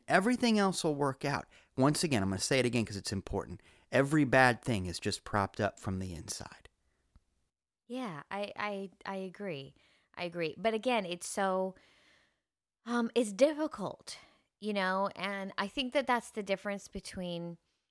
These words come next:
Speaker 2: how we approach things. And I think on some levels we're both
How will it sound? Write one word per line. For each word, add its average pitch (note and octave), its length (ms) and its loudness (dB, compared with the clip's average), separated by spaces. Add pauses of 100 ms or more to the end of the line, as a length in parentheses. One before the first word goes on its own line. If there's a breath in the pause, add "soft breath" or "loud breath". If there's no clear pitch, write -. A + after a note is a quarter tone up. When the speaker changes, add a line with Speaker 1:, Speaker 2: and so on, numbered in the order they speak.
(160)
Speaker 2:
how F#3+ 240 4
we F3+ 260 -6
approach - 480 -8
things. C4+ 460 -6 (600)
And G3+ 400 0 (340 soft breath)
I C5 80 2
think C5+ 200 2
on C#4+ 80 0
some A3 240 0
levels G3+ 380 -2
we're F#3 80 -4
both F3 400 0